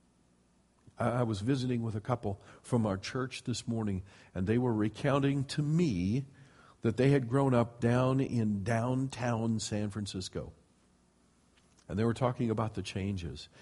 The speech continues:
And they were talking about the church they, that they went to as kids. And they were talking about the pastor that they grew up under. And as they were talking, I was thinking, you know,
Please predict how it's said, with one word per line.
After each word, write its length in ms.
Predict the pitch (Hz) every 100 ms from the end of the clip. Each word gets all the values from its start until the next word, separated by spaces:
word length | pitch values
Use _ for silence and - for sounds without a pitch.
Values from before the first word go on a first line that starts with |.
| - 131
And 80 |
they 60 | 147
were 100 | 170
talking 380 | 185 202 202 190
about 240 | 185 185
the 80 | 165
church 400 | - 175 147 -
they, 140 | 147
that 320 | 143 135 139 135
they 160 | 151
went 240 | 151 143 -
to 240 | 131 120
as 180 | 120 -
kids. 480 | - 113 107 - - - _ _ _ _ _ _ - - - -
And 140 | 165
they 60 | 208
were 100 | 208
talking 400 | 190 196 202 202
about 220 | 185 190
the 80 | 175
pastor 580 | 147 165 165 - 120 117 - - -
that 120 | 156
they 140 | 170
grew 300 | 160 180 165
up 200 | 151 143
under. 440 | 131 113 101 78 82 - _ _ - -
And 160 | - 156
as 240 | 170 170
they 160 | 196 214
were 160 | 190 180
talking, 440 | 180 165 160 147
I 80 | 156
was 180 | 151 156
thinking, 320 | 156 156 160
you 100 | 170
know, 240 | 175 180